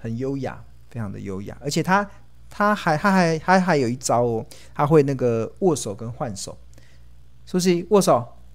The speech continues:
握手，刚才转过来啊，我们来教大家 Susie 的握-，Susie 握手，握手。诶，你看哦，大家有看到 Susie 握手，再换手，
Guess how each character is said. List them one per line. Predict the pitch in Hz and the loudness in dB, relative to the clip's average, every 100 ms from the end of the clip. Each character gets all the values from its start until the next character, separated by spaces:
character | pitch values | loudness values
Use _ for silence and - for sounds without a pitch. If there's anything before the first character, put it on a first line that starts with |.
| - - - - - - | -20 -20 -20 -18 -18 -8
握 | 170 | -6
手， | 160 - - - - - - | -4 -8 -14 -20 -20 -20 -12
刚 | 127 | -12
才 | 117 | -10
转 | 110 | -10
过 | 120 | -8
来 | 107 | -8
啊， | 98 117 | -12 -14
我 | |
们 | 107 | -14
来 | 107 | -10
教 | 123 | -8
大 | 120 123 | -6 -6
家 | 123 120 | -4 -6
Susie | 123 180 170 117 | -6 -6 -6 -6
的 | 117 | -6
握 | 147 120 - | -6 -10 -12
-，Susie | - 190 | -6 -2
握 | 196 202 | -2 -2
手， | - - - - - - - - - - | -4 -10 -16 -20 -20 -20 -20 -20 -20 -12
握 | 151 | -10
手。 | 135 - - - - - | -10 -12 -16 -20 -20 -16
诶， | 143 | -10
你 | 151 | -8
看 | 175 165 | -6 -6
哦， | |
大 | 156 151 | -4 -4
家 | |
有 | 117 | -4
看 | 143 | -2
到 | 147 123 - - - - | -2 -2 -8 -18 -20 -16
Susie | - 170 139 - - - - - - | -10 -8 -8 -10 -18 -20 -20 -20 -6
握 | 190 | -4
手， | - - - - - - - - | -4 -8 -16 -20 -20 -20 -20 -12
再 | - 196 | -4 -2
换 | 208 | 0
手， | 180 - | -4 -8